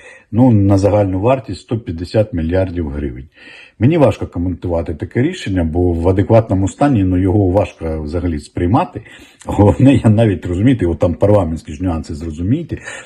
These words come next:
наскільки смішно повели собі, себе слуги народу, оця монобільшість, яка не мов би, згідно з Конституцією, у нас має,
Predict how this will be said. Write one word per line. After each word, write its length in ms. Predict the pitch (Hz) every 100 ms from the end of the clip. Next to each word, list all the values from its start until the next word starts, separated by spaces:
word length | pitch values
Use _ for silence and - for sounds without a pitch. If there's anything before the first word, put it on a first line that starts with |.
| -
наскільки 640 | 95 - - 135 - 95 - -
смішно 600 | - 98 143 147 104 90
повели 640 | - 98 104 107 120 98 - - -
собі, 480 | - 90 87 104
себе 440 | - 101 90 113 90
слуги 520 | - 95 110 98 87
народу, 540 | 85 87 135 214 107
оця 260 | 85 - 85
монобільшість, 1160 | 87 87 82 - 80 80 73 71 170 - - - - -
яка 400 | 104 - 120 120
не 160 | 92
мов 340 | 87 113 185 170
би, 160 | 98
згідно 340 | 78 95 104 95
з 40 |
Конституцією, 760 | - 92 - 85 - - 87 80
у 40 |
нас 220 | 98 -
має, 440 | 87 120 135 117